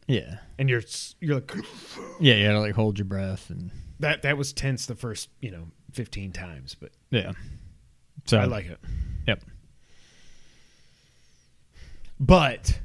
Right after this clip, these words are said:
Speaker 2: so, Sony, Xbox, or both?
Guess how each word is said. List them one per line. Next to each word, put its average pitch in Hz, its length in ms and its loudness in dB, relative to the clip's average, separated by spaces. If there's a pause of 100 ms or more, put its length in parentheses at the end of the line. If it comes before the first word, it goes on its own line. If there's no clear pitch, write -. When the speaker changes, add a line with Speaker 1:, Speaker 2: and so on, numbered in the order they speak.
Speaker 2:
so, 123 300 4 (100)
Sony, 151 480 4
Xbox, 135 600 4
or 123 180 0
both? 101 420 -4